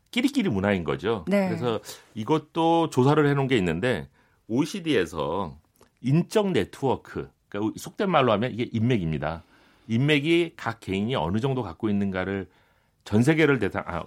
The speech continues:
Speaker 1: 주로 이제 오이시디 국가들,
Speaker 2: 네.
Speaker 1: 선진국이라고 하는 오이시디 국가를 대상으로 조사를 하는데요. 그 조사 결과를 비교해 보면 유럽 국가들, 스위스나 독일이나 이런 데들은 그러니까 대졸자와 고졸자 사이에 인맥의 정도의 차이가 별로 없습니다.
Speaker 2: 네, 네.
Speaker 1: 그러니까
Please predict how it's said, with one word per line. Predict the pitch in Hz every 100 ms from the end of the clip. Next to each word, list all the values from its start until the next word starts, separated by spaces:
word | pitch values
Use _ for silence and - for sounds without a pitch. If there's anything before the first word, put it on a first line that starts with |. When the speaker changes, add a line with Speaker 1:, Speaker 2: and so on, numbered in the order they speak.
| -
Speaker 1:
주로 | 107 127 101
이제 | 87
오이시디 | 80 113 - 107 98
국가들, | 82 - - 202
Speaker 2:
네. | 190
Speaker 1:
선진국이라고 | 170 185 180 156 127 107 95
하는 | 92
오이시디 | 101 104 127
국가를 | - 110 107
대상으로 | 95 87 95 85 92 101 - _ _
조사를 | - 104 127
하는데요. | 127 90 78 117 143 - _ _ _ _
그 | 123 127
조사 | 123 151
결과를 | 127 101 131 139 139 123
비교해 | 107 127 143
보면 | 95 85 92 110 85 67 _ _ _ _ _ _ _ _ _ - _ _ _ _ -
유럽 | 120 175
국가들, | 120 - 82 73 71
스위스나 | - 175 143 - 104 85 113 190 _
독일이나 | - 98 120 104 98
이런 | 95 104
데들은 | 98 87 98 127 98 - _ _ _ -
그러니까 | 90 - _ _
대졸자와 | 101 98 165 165 151 151 143
고졸자 | 98 123 127 123 117
사이에 | 123 117 117 131 147
인맥의 | 110 139 156 151 156 156
정도의 | 113 92 104 117
차이가 | - 104 -
별로 | - 127
없습니다. | - - 73 131 147
Speaker 2:
네, | 185 185 170
네. | 143
Speaker 1:
그러니까 | 104